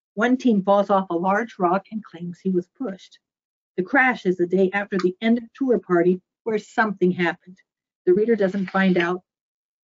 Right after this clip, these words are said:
what that was until the end of the book. It does include drinking and sexual situations. It's, the School Library Journal says it is an exciting tale of desert survival,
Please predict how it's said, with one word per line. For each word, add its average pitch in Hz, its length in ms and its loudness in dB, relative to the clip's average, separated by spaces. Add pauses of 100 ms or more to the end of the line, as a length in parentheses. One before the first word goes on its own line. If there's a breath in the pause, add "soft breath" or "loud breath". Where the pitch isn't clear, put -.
(640)
what 185 180 0
that 180 200 0
was 185 360 2
until 175 240 0
the 170 160 0
end 180 120 2
of 175 60 2
the 175 80 -2
book. 180 260 -2 (540)
It 180 100 0
does 220 220 0
include 226 340 2
drinking 208 360 0
and 175 140 0
sexual 185 480 -4
situations. 185 920 -4 (640)
It's, 208 160 -8 (200)
the 185 60 -20
School 269 320 0
Library 233 300 4
Journal 220 260 0
says 196 300 2
it 202 100 0
is 190 200 -4
an 185 100 2
exciting 226 480 -2
tale 214 300 -4
of 185 160 -6
desert 202 340 -4
survival, 185 580 0